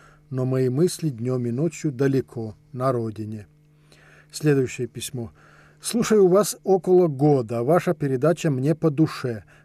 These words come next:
но я бы её улучшил. Война в Чечне, отношение к Западу, национальности, границы и территории,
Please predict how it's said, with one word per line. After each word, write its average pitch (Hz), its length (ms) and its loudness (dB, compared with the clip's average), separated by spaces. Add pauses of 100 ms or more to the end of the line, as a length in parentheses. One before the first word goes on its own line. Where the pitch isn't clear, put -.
но 135 100 -2
я 185 160 4
бы 175 100 4
её 170 220 8
улучшил. 135 640 0 (600)
Война 190 340 4
в 160 60 -2
Чечне, 160 600 2
отношение 147 640 0
к 104 100 -14
Западу, 143 560 0
национальности, 139 1000 -2
границы 131 600 -2
и 113 40 -10
территории, 135 840 0